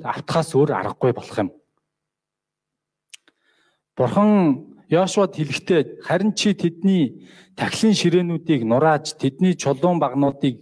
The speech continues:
хэмэгчиж, тэдний ашрагийн модон шонгуудыг нь хугт шавч.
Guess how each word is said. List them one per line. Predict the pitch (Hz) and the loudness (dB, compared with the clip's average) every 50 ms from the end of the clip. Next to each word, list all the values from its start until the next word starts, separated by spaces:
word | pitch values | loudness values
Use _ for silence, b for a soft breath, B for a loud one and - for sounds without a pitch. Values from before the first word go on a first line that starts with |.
| - B B B B B B B B B B | -16 B B B B B B B B B B
хэмэгчиж, | - - 147 147 143 - - - 160 131 - - | -4 0 0 0 0 0 -2 -2 -2 -2 -2 0
тэдний | - 135 135 - 180 175 180 180 170 170 B B B B B B | -2 -2 0 2 4 4 4 4 2 0 B B B B B B
ашрагийн | - - 175 - - 139 156 160 165 165 160 - 175 175 175 175 175 151 127 120 | -4 -2 -2 -2 0 2 4 4 4 2 2 2 2 4 6 6 6 6 6 6
модон | 113 117 123 - - 180 180 165 139 113 - B B B B B B | 4 4 2 4 4 4 6 6 6 4 2 B B B B B B
шонгуудыг | - - - 139 147 139 156 160 156 - 156 143 127 | -4 0 2 2 4 4 4 4 4 2 0 2 2
нь | 147 139 120 110 98 98 - | 2 2 2 2 0 -4 -8
хугт | - - 185 - - - - | -2 0 0 0 -2 -8 -4
шавч. | - 127 120 - - - - - | -4 -4 -4 -4 -8 -10 -10 -10